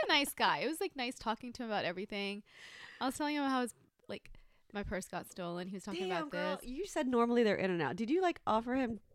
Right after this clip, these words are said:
Speaker 2: coffee or tea?
Speaker 1: I did.
Speaker 2: Oh, no wonder.
Speaker 1: Like,
Speaker 2: You
Speaker 1: I
Speaker 2: wanted to, like, him to stay.
Speaker 1: Well, they were staying here and checking everything out. They were doing extra. So, like,
Speaker 2: <laughs>
Speaker 1: but then they called. I, I was like, "Well, let me call Bobby. Let me call my, my husband to just make sure."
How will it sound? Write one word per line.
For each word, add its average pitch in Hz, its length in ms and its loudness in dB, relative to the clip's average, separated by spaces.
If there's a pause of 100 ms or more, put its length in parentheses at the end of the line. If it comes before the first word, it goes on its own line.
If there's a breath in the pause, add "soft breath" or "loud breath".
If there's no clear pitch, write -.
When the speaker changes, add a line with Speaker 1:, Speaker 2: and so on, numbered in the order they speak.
Speaker 2:
coffee 220 500 2
or 240 120 4
tea? 233 260 -2
Speaker 1:
I 330 120 6
did. 175 460 2
Speaker 2:
Oh, 247 140 10
no 190 220 6
wonder. 240 320 6
Speaker 1:
Like, 254 100 6
Speaker 2:
You 247 60 6
Speaker 1:
I 233 100 8
Speaker 2:
wanted 247 260 6
to, 226 120 2
like, 170 240 4
him 214 180 0
to 151 80 2
stay. - 460 -6
Speaker 1:
Well, 294 80 -2
they 370 100 8
were 440 180 6
staying 330 280 -6
here 339 140 -4
and 311 100 -4
checking 285 280 -4
everything 233 440 0
out. 175 260 0
They 208 80 4
were 214 100 6
doing 254 260 0 (120)
extra. 165 840 0
So, 294 220 4
like, 196 220 0 (160)
Speaker 2:
<laughs> - 200 -20
Speaker 1:
but 226 120 2
then 240 100 2
they 240 100 6
called. 233 300 2 (160)
I, 208 220 0
I - 40 0
was 196 120 -6
like, 202 140 -4 (100)
"Well, 240 480 -2 (240)
let 294 80 -6
me 427 120 -8
call 311 200 -4
Bobby. 185 460 -6
Let 220 120 -8
me 349 140 -8
call 262 160 -6
my, 208 120 -6 (100)
my 185 100 -6
husband 185 400 -6
to 190 120 -10
just - 200 -8
make 165 160 -8
sure." 170 400 -6